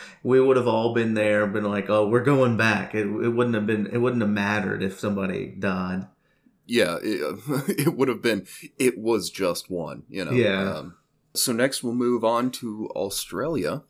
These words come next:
Speaker 2: Unfortunately, Australia had another one that needs to be talked about. Dreamworld Australia is, uh, Australia's biggest theme park because it's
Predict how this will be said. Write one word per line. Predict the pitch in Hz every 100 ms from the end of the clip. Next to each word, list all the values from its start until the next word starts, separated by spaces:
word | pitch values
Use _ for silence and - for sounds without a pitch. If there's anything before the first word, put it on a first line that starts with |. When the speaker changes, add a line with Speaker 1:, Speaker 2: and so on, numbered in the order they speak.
| _
Speaker 2:
Unfortunately, | 82 82 98 104 - 98 98 95
Australia | 78 - 90 104 104
had | 113
another | 110 87 107 98
one | 85
that | 69 -
needs | - -
to | -
be |
talked | 69 82 92
about. | - 107 143 _ _ _ _ -
Dreamworld | 104 98 135 196 214 202 202 196 190 - _ _ _ _
Australia | 107 113 - 117 107 92 87 87 92
is, | 95 90 90 -
uh, | 90 85 80 -
Australia's | - - - 113 113 92
biggest | - 104 117 -
theme | - 151 160
park | - 143 147 _
because | 117 120
it's | 98 -